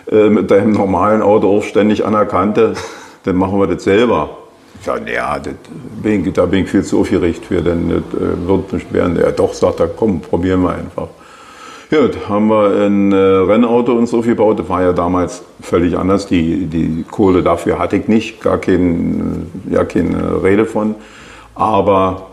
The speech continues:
die technischen Fähigkeiten schon. Also haben wir uns aus Unfallteilen, ich hab in, zu der Zeit in einer P G A gearbeitet, äh, und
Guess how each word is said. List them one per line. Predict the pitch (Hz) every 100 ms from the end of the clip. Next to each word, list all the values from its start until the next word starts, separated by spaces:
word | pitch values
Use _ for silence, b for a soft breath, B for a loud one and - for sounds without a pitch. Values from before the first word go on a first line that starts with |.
| - -
die | 98
technischen | - 107 113 92 92
Fähigkeiten | 98 110 110 - 101 98 85
schon. | 101 107 131 135 - -
Also | - 101 95
haben | 98 98
wir | 95
uns | 92 95 -
aus | 90 90
Unfallteilen, | - 120 - 117 113 110 113
ich | 107
hab | 95 92 95
in, | 90 87 87 82
zu | -
der | 82 90
Zeit | 92 92
in | 85 87
einer | 85 82 82 82 82
P | 104 90
G |
A | 85 85 98
gearbeitet, | 107 101 101 98 101 98 95 -
äh, | - - - -
und | - - 85